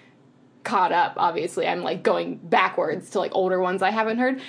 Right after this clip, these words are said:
And I didn't know. Earlier this year, they had Patton Oswalt on, and that was really cool. I wa-, listened to that one while I was driving yesterday. Um, so highly recommend.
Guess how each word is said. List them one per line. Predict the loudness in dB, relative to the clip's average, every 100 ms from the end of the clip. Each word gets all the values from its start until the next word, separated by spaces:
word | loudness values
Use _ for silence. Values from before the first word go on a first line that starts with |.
| -2
And | 2
I | 4
didn't | 4 2
know. | 2 2 2
Earlier | 2 2 2
this | 0
year, | 2
they | 2 2
had | 2 2
Patton | 2 0 2
Oswalt | 0 0 0 0 -2 -8 -14 -4
on, | -2 0
and | 0
that | 0 0
was | -2
really | -4 -4
cool. | -2
I |
wa-, | -2 -2 -6
listened | -6 -4 -2
to |
that | 0 0
one | 0 -2
while | -2 0
I |
was | 0 0
driving | 0 2 -2
yesterday. | -4 -6 -4 -4 -6 -16 -20 -20 -20 -20 -6
Um, | -2 0 0 -2 -8 -16 -20 -20 -20 -20 -12
so | -6
highly | 0 2 4
recommend. | 2 0 2 2 0